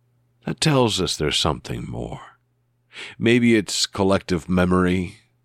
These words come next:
that something is beyond this experience. Maybe it is that we think we know how we see, at least on the physical plane.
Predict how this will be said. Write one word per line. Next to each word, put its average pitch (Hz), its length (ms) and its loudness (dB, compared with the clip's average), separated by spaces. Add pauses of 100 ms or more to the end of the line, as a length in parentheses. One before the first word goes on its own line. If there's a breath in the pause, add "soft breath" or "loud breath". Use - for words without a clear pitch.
(880)
that - 100 -18
something 80 500 -2
is 76 160 -4
beyond 71 760 -2
this 69 180 -2
experience. 67 800 -6 (380 loud breath)
Maybe 208 320 2
it 226 80 2
is 139 360 2
that 104 380 0 (1080)
we 131 200 4
think 202 380 -4
we 117 160 4
know 104 240 4
how 92 180 2
we 85 220 0
see, - 680 0 (1700)
at 92 120 -4
least 120 460 0
on 107 100 -2
the 98 80 -2
physical 107 500 -4
plane. - 540 -10